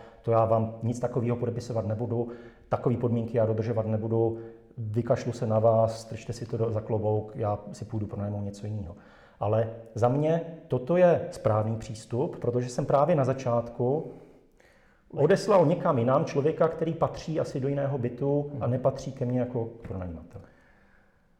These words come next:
Speaker 2: Víte, co si myslím, že obrovský kámen úrazu těch pronájmů a ne-, nemovitosti jsem nikdy nepronajímal, většinou jako spekulant spíš
Speaker 1: Mhm.
Speaker 2: kupoval a prodával. A já mám právě pocit, že my jako chceme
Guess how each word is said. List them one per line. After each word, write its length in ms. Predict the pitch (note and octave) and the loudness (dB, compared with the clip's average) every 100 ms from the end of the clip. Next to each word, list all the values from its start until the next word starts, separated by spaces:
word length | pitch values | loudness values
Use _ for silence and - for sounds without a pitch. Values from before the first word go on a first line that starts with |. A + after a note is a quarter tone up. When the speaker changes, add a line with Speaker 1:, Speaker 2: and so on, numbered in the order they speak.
| _ _ - | _ _ -14
Speaker 2:
Víte, 180 | A#2+ D3 | -12 -10
co 140 | D3+ | -10
si 140 | - | -4
myslím, 400 | F3 C#3 C3 C3+ | -4 -4 -6 -8
že 320 | B2+ C#3+ C#3+ C#3 - - - _ _ _ _ - | -4 -4 -4 -6 -14 -20 -20 _ _ _ _ -6
obrovský 480 | B2+ D3 D3 - E3 | -2 -2 -4 -6 -6
kámen 340 | D3 D3 D#3 | -4 -4 -2
úrazu 380 | C#3 C3 C3 C3 | -2 -2 -2 -4
těch 160 | C#3+ | -6
pronájmů 640 | - C3 B2+ B2 B2 B2 B2+ | -6 -4 -2 -2 -2 -4 -6
a 400 | B2+ B2 A#2 A#2 C3 C3 - | -6 -4 -6 -8 -12 -16 -14
ne-, 400 | B2+ C3+ C#3 C#3+ - | -10 -8 -6 -6 -4
nemovitosti 520 | C#3 C#3 C#3 C3+ C#3 | -4 -4 -6 -10 -12
jsem 240 | - C#3+ C3+ | -8 -6 -6
nikdy 200 | C3 D3 | -4 -6
nepronajímal, 800 | B2+ B2+ B2 B2 B2 C3 E3+ E3+ | -6 -8 -8 -6 -6 -6 -8 -10
většinou 300 | B2 - B2 | -10 -10 -10
jako 160 | A#2 | -10
spekulant 460 | A#2+ - B2 A#2+ A#2 | -12 -12 -10 -8 -10
spíš 200 | - B2 | -10 -4
Speaker 1:
Mhm. 100 | G2+ | -2
Speaker 2:
kupoval 320 | A#2+ B2 A#2+ | -2 -4 -6
a 60 | B2 | -8
prodával. 680 | B2+ A#2+ A2+ A2 A2 B2+ D#3 - - - - _ - - _ - | -8 -6 -6 -6 -8 -10 -14 -20 -20 -20 -20 _ -20 -20 _ -10
A 160 | A#2+ | -8
já 120 | B2+ | -6
mám 160 | C3 D3 | -6 -4
právě 300 | C#3+ C3+ D3 | -2 -2 -4
pocit, 400 | D3 - - B2+ | -6 -10 -10 -8
že 640 | C3 B2 C3+ C3+ C#3+ C#3 - - - _ _ - | -6 -4 -4 -4 -6 -10 -14 -20 -20 _ _ -12
my 220 | C#3 C3 | -8 -6
jako 300 | C3+ C3+ - | -6 -8 -8
chceme 720 | D#3+ - - C#3 C#3 C#3+ D3 | -10 -8 -8 -6 -4 -6 -6